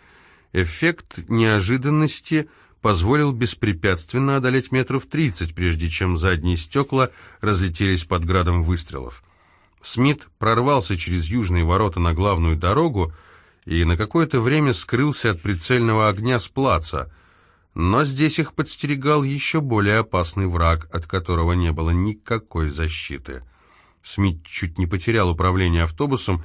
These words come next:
когда что-то врезалось в дверь кабины, рикошетом отлетело в сторону и взорвалось в пятидесяти ярдах от них. "Проклятый тигр!" — закричал Шефер.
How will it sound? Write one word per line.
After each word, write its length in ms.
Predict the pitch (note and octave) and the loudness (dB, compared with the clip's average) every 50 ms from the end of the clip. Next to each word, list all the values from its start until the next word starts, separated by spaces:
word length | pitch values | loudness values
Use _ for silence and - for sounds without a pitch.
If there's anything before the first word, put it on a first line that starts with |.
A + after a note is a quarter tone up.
| - - - - - - _ _ | -8 -20 -20 -20 -20 -20 _ _
когда 320 | - F#2+ F#2 F#2 G2 F#2+ | -4 -2 0 0 0 0
что-то 320 | E2+ D#2+ - B2 G2+ A2+ G2 | 0 -2 -4 -4 -2 -2 0
врезалось 500 | F#2 G2+ A#2 B2 A2 G#2 G#2+ G2+ F2+ E2+ | 2 2 2 2 2 2 2 2 2 2
в 80 | E2+ E2 | 0 0
дверь 300 | E2 G2 A2 G#2+ F2+ E2 | 2 2 2 2 0 0
кабины, 580 | - G2 F2+ E2+ G#2+ C3 C#3 B2+ G#2+ F2+ D#2+ - - - - _ - | -2 -2 0 0 0 0 2 2 0 0 -2 -6 -18 -20 -20 _ -4
рикошетом 800 | - F#2+ G2+ F2 - G#2 F#2 - - - C3 - - A2 G2 - | -2 0 0 0 0 -2 0 0 0 0 0 0 0 -2 0 0
отлетело 500 | F2+ F2 F#2 G2+ F2+ E2+ - G#2+ G2+ F#2 | -2 -2 -2 -2 -4 0 0 2 2 2
в 60 | D#2+ | 0
сторону 640 | - - - C3 C3+ C3+ B2+ G#2+ F#2+ F2 E2 D#2+ - - - - _ _ - | -4 -4 0 2 2 4 4 4 2 2 0 0 -4 -12 -20 -20 _ _ -8
и 180 | - D#2+ E2+ E2+ | -4 0 0 0
взорвалось 720 | E2 D#2 D2+ D2 G2+ G2 G2 G2+ G2+ G#2 A#2 B2 F#2+ - | 0 0 -2 -2 0 0 2 2 2 2 2 0 -2 -4
в 60 | - | -6
пятидесяти 600 | - F#2+ F2 E2+ G#2+ G2 F#2+ F2+ E2 - - - | -6 -6 -4 -4 -4 -4 -4 -4 -4 -6 -6 -4
ярдах 480 | F#2 F2 A2+ A#2 G2+ E2 D#2 D#2+ D#2+ - | -2 0 2 2 2 0 0 -2 -2 -2
от 220 | E2+ E2 D#2+ - | -2 -2 -2 -2
них. 280 | E2+ D#2+ D2+ D#2 - - _ _ _ _ _ _ _ _ _ - | -2 -2 -2 -4 -8 -16 _ _ _ _ _ _ _ _ _ -2
"Проклятый 960 | C3+ A#2+ A#2+ A#2 G2 E2 D#2+ G#2 G#2 G2+ G2+ G2 F2+ E2 D#2+ - G2+ F#2+ F2+ E2 | 0 2 2 2 0 0 0 -2 0 2 2 2 0 0 -2 -2 -2 0 -2 -2
тигр!" — 640 | D#2+ - - - G#2+ G#2 F#2+ F#2+ F2 F2 F#2 F2 F2 | -6 -10 -6 -2 0 0 2 0 2 2 2 2 2
закричал 640 | D#2+ E2 E2 E2+ F#2 F2 E2+ - G2 F#2 E2+ E2 | 2 0 0 0 -2 -4 -2 -2 0 0 0 0
Шефер. 640 | D#2+ - - G2 F2+ E2+ D#2+ D#2+ - F2 D#2+ - | -2 -2 -2 0 0 0 -2 -2 -2 -2 -2 -2